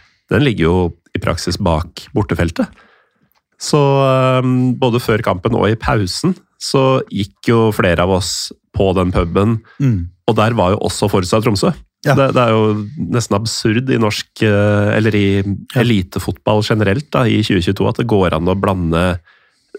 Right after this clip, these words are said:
Speaker 1: holdt på å si, den type supportere på stadion.
Speaker 2: Ja.
Speaker 1: Men, eh, det var jo bare hyggelig.
Speaker 2: Mm, mm.
Speaker 1: Så, ja, jeg skjønner at Tromsø blir nok
Speaker 2: Nei da,
Speaker 1: overrasket
Speaker 2: det
Speaker 1: når,
Speaker 2: er
Speaker 1: når polske Jerv-fans skal
Speaker 2: Ja,
Speaker 1: ta dem.
Speaker 2: ikke sant? <laughs>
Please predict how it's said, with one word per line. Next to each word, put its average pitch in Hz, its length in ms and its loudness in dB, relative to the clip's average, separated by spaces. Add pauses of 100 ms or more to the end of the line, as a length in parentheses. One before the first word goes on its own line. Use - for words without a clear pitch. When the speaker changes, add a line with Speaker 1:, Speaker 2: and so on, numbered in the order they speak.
(240)
Speaker 1:
holdt 113 140 -2
på 98 60 0
å 92 40 0
si, 110 80 2
den 92 240 0
type 104 260 0
supportere 98 600 0 (340)
på 104 240 2
stadion. 110 460 0
Speaker 2:
Ja. 151 120 2 (120)
Speaker 1:
Men, 131 140 2
eh, 131 160 0
det 202 360 -2
var 170 80 0
jo 139 60 2
bare 120 180 0
hyggelig. 110 300 -2
Speaker 2:
Mm, 226 160 0
mm. 156 120 2 (400)
Speaker 1:
Så, - 140 -2 (380)
ja, 196 100 0 (380)
jeg 156 100 2
skjønner 151 220 2
at - 180 -6
Tromsø 151 540 2
blir 139 200 2
nok 165 160 0
Speaker 2:
Nei 202 180 4
da, 240 60 4
Speaker 1:
overrasket 202 140 4
Speaker 2:
det - 80 2
Speaker 1:
når, 180 160 4
Speaker 2:
er 165 540 2
Speaker 1:
når 117 160 2
polske 120 360 0
Jerv-fans 120 580 0
skal 196 120 2
Speaker 2:
Ja, 175 80 4
Speaker 1:
ta 170 80 4
dem. 139 100 2
Speaker 2:
ikke 156 120 0
sant? 147 400 0
<laughs> - 1700 -2